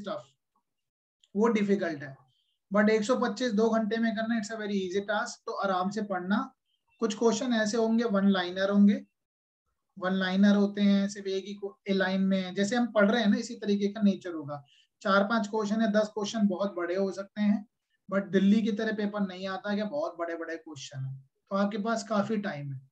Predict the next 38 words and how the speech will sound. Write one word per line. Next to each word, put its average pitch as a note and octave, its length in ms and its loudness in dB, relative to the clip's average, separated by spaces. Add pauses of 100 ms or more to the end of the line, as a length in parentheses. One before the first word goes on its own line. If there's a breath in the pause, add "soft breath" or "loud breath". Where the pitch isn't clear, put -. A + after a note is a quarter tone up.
(1300)
Maximum G3+ 520 2
आप G#3 180 6
वन A3 180 2
फ़ोर्टी G#3+ 320 0
फ़ाइव G3+ 360 -4
में, G#3 160 0
वन G3 200 -2
आवर G3 160 0
फ़ोर्टी G3 260 -4
फ़ाइव G3 180 -2
minutes G3 260 -2
में G3+ 60 2
इसको G3+ 240 -2
easily F#3+ 300 -4
कर F#3+ 180 -4
ही G3 100 2
लेंगे। F3 300 -12
कोई A3 200 0
भी B3 100 0
बच्चा A3 340 -2
कर G3 120 -2
लेगा, G3+ 300 -2
जो, G#3+ 160 -8 (100)
जिसको G3 260 -10
कानून G3 380 2
अच्छे F#3 260 -8
से F#3+ 140 -6
आता F3 300 -4
है, G3+ 100 -6
जो G#3 140 -6
practice G3 380 -10
करके F3+ 300 -8
गया D#3 240 -6
है। C3 200 -10 (840)
तो A#3+ 160 2
under B3 240 6
सीपीसी, B3 440 -2
which A3+ 200 -2